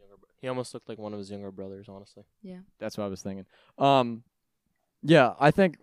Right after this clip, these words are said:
Speaker 3: like I said, though, my biggest issue was just the editing. None of it's bad, but it's more like, okay, what the hell was the point of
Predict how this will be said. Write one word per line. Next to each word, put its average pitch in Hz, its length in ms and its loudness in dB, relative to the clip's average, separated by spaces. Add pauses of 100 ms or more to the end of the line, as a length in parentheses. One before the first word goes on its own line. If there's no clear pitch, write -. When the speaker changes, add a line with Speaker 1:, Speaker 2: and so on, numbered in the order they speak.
Speaker 3:
like 139 220 4
I 131 140 6
said, 123 260 2
though, 117 80 0
my 117 100 -2
biggest 156 300 2
issue 135 320 -2
was 117 180 -2
just - 220 -10
the 113 160 -8
editing. 127 720 -4 (360)
None 269 200 2
of 403 60 -2
it's 226 180 0
bad, 131 760 -4
but 156 140 -6
it's 151 180 -10
more 160 180 -8
like, 160 280 -4
okay, 127 180 -8
what 131 220 -4
the 127 80 -4
hell 120 240 0
was 107 180 -6
the 95 80 -12
point 98 440 -10
of 98 220 -12